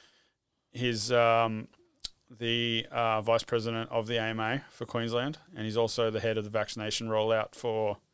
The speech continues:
uh, Queensland, working under Jeanette Young. Um, nice guy, I won't mention his name. But he, um, he basically told me, uh, we, when we had discussions about this stuff, and he said, "Will, I don't really wanna talk about this because I'm not allowed to talk about this."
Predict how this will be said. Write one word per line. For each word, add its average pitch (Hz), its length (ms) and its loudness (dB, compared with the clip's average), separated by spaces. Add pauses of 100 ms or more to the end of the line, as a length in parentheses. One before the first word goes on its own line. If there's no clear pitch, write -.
(720)
uh, 107 180 0
Queensland, 113 560 -2
working 110 320 -4
under 110 160 -4
Jeanette 104 320 -8
Young. 131 240 -6 (340)
Um, 113 380 0 (480)
nice 113 240 -2
guy, 113 160 2
I - 20 2
won't 110 200 -2
mention 113 260 -6
his 101 120 -8
name. 117 260 -2 (580)
But 123 140 6
he, 143 280 10
um, 123 300 12 (680)
he 151 120 12
basically 160 420 12
told 131 220 12
me, 123 320 12
uh, 139 40 6
we, 156 160 12
when 175 140 8
we 190 140 12
had 170 180 12
discussions 123 420 10
about 113 180 10
this 110 100 4
stuff, 113 200 6
and 131 100 6
he 120 40 6
said, 123 240 6
"Will, 127 300 10 (800)
I 139 100 12
don't 151 180 12
really 135 200 10
wanna 139 200 10
talk 143 240 12
about 139 220 12
this 151 360 8 (460)
because 131 240 8
I'm 131 120 10
not 123 120 12
allowed 107 320 6
to - 40 -6
talk 104 160 0
about 104 180 2
this." - 320 -4